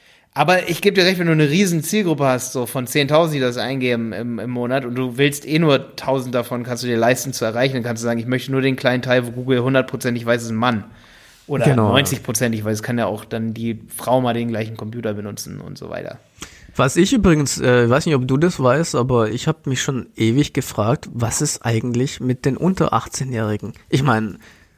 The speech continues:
Speaker 2: wenn Google weiß, die sind unter achtzehn, du kannst die nämlich nicht auswählen.
Speaker 1: Ja,
Speaker 2: So,
Speaker 1: richtig.
Speaker 2: werden
Speaker 1: Ähm, das ist ich glaube, dass sie zu unbekannt zählen.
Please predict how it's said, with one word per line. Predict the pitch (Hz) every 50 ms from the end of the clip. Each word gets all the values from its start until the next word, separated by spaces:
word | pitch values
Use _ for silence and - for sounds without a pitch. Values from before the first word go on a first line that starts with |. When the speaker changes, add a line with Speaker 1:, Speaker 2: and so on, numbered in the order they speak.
| _ _ -
Speaker 2:
wenn | 147 135 127 131 135
Google | 131 156 151 156 165 156 135
weiß, | 131 113 98 117 127
die | - -
sind | - - - 143 - -
unter | 127 131 135 - 143 -
achtzehn, | - 110 - - - 156 143
du | 120 -
kannst | - 117 123 127 -
die | - 135
nämlich | 120 113 113 113
nicht | - 113 107 107 -
auswählen. | - 92 - - - - 110 - - - - - - - _ _
Speaker 1:
Ja, | 143 151 151
Speaker 2:
So, |
Speaker 1:
richtig. | 127 - - -
Speaker 2:
werden | 151 123 127 143 165 160 - -
Speaker 1:
Ähm, | - 135 139 143 143 139 139 143 139 127
das | 135 135 135 -
ist | 147 135 - - - - - - - _ _ _ _
ich | - 139 - - _
glaube, | - 143 143 147 160 160
dass | 156 160 156 -
sie | 165
zu | 151 - 143
unbekannt | 113 135 147 165 160 175 170 170 165
zählen. | - 175 170 175 175 180 170 175